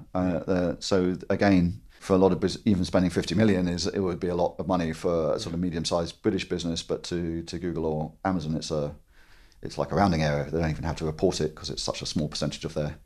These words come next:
of their turnover. So I think the, the ability to take risk and throw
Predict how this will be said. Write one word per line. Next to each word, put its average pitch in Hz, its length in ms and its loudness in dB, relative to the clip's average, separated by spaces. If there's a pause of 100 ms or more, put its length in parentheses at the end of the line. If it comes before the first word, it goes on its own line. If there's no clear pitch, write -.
(400)
of 80 120 -2
their 80 100 0
turnover. 82 540 4 (520)
So - 180 4
I 98 60 8
think 107 280 4
the, 95 220 2
the 101 160 2
ability 92 460 4
to - 120 -6
take - 240 2
risk 98 400 2 (160)
and 82 180 0
throw 82 380 2